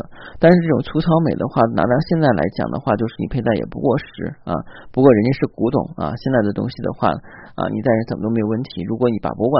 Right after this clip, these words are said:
都拿出来的话啊，那你的问题就大了哈。那开玩笑，呃，有些饰品的话呢，在佩戴不好的时候，可能会对我们造成一定的生命威胁或危险。那不，呃，一共的话，其实我今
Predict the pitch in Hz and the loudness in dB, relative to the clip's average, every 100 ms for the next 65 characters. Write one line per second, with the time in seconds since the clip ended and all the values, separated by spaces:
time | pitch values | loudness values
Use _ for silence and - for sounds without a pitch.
0 | 73 98 104 - - 85 76 - - 90 | 0 -2 -4 -8 -6 -6 -6 -8 -8 -8
1 | 85 104 - - - - 104 92 104 113 | -10 -14 -20 -20 -10 -4 -4 -4 -8 -8
2 | - 147 131 - - 104 - 135 57 - | 0 0 0 -2 -4 -4 -2 -4 -6 -12
3 | 110 107 - - 107 - 101 - - - | -10 -10 -10 -8 -8 -6 -6 -4 -6 -6
4 | - - - - - - - - - 196 | -14 -20 -20 -18 -18 -20 -20 0 8 10
5 | 190 143 - 233 - 254 214 120 117 - | 10 8 4 2 2 0 0 -2 -2 -2
6 | 147 120 117 - - _ - 156 160 208 | -4 -4 -8 -14 -20 _ 0 2 4 4
7 | 185 190 - - - - 123 - 113 104 | 2 0 -4 -4 -2 0 0 0 -4 -2
8 | 135 - 127 117 107 - 107 101 107 147 | -4 0 2 2 0 -2 0 0 0 2
9 | 117 - 120 110 107 117 104 - 120 117 | 2 2 -2 -2 -2 -2 -2 -2 -2 -2
10 | 98 107 127 - - - 98 104 120 - | -2 -2 -4 -6 -6 -2 0 0 0 -2
11 | - - 156 - - - - - 160 156 | -6 -6 -12 -20 -20 -20 -20 0 6 6
12 | 165 165 147 - 127 123 131 151 147 147 | 6 6 6 10 10 10 8 4 2 2
13 | 120 - 127 - 120 95 | 0 0 -6 -2 0 0